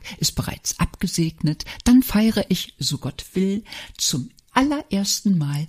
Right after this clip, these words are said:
mit frühlingshafter Sonne mitten im April. Für meinen Sohn, und ich glaub, dass der da sicher nicht groß muckt, hab ich den vierundzwanzigsten Juni als neues Geburtsdatum ausgeguckt. Der Arme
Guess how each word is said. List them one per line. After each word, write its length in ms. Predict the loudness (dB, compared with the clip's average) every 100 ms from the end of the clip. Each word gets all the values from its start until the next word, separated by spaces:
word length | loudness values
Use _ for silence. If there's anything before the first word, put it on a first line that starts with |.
| -8
mit 220 | -8 -8
frühlingshafter 1000 | -10 -6 2 4 4 0 -2 -6 -6 -4 -2
Sonne 340 | 0 0 -2 -6 4
mitten 440 | 8 8 6 0 0
im 160 | -2 0
April. 400 | 0 0 -2 -4 -12 -20 _ _ _ _ _ _
Für 160 | 2 4
meinen 220 | 6 4
Sohn, 540 | 4 4 4 2 -2 -4 -10 0
und 220 | 0 2
ich 180 | -6 -4
glaub, 500 | -4 -2 -4 -6 -12 -18 -14
dass 240 | -8 -6 -4
der 160 | -6
da 180 | -4 -4
sicher 320 | -2 -2 0 6
nicht 380 | 6 6 0
groß 440 | -2 -2 -2 -4 2
muckt, 580 | 6 6 4 -4 -2 -4 -10 -18 -18
hab 240 | -10 -8 -8 -10 -6
ich 220 | -4 -4
den 180 | -6 -6
vierundzwanzigsten 960 | -4 -2 0 -2 -2 -2 -2 2 4
Juni 540 | 8 10 10 8 4 -2
als 320 | -6 -4 -2
neues 320 | 0 -2 -4 -2
Geburtsdatum 920 | -4 -4 -6 -2 -4 -2 -6 -6 -6
ausgeguckt. 840 | -6 -6 -8 -12 -14 -12 -18 -18 _ -20 -20 -2
Der 160 | 0
Arme 320 | 4 6 6